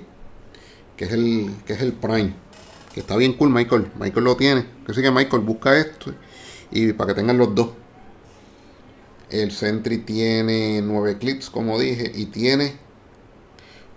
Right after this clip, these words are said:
un, tiene un trait. Cuando Sentry es atacado por Mind Control,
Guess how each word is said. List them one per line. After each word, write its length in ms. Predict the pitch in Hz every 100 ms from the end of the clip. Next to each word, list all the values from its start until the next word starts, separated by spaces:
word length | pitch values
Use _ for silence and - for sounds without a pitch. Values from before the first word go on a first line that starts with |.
| -
un, 640 | 135 131 139 131 120 104 101 - -
tiene 180 | 127 151
un 100 | 143
trait. 240 | 101 92 - - - - - - - - - - - - - -
Cuando 800 | 110 104 101 98 98 95 95 95
Sentry 560 | 90 - 110 113 117 123
es 120 | 123
atacado 800 | - 131 123 120 120 127 127 123
por 140 | 123
Mind 300 | 120 127 147
Control, 460 | 151 123 117 113 110